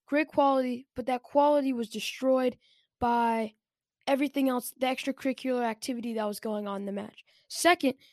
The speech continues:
Damien Dumaswa, I think I'm saying his name correctly, was not doing a good job of getting the match back on track and controlling it from the start. Um, and thirdly,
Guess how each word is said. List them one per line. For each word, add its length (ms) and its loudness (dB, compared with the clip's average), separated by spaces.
Damien 340 8
Dumaswa, 540 4
I 120 4
think 180 -4
I'm 100 0
saying 280 2
his 120 -4
name 180 -2
correctly, 460 -6
was 180 -2
not 380 6
doing 440 4
a 120 0
good 180 -2
job 360 0
of 120 -6
getting 240 2
the 60 2
match 260 -2
back 200 0
on 120 -2
track 400 -2
and 120 -10
controlling 600 0
it 100 -6
from 160 -8
the 60 -8
start. 560 2
Um, 280 4
and 160 2
thirdly, 520 0